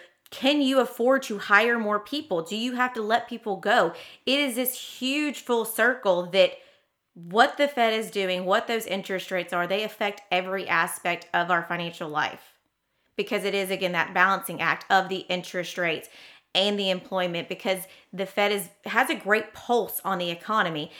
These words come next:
And if they see, they want that perfect balance. So if they see that the unemployment rate is going one way or the other, they're gonna do what they can to either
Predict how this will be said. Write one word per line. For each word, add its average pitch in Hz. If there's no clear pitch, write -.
And 196
if 190
they 190
see, 233
they 285
want 294
that -
perfect 196
balance. 160
So 226
if 214
they 226
see 240
that 196
the 180
unemployment 208
rate 208
is 185
going 190
one 190
way 196
or 185
the 180
other, 254
they're 226
gonna 330
do 226
what 247
they 190
can 196
to 226
either 180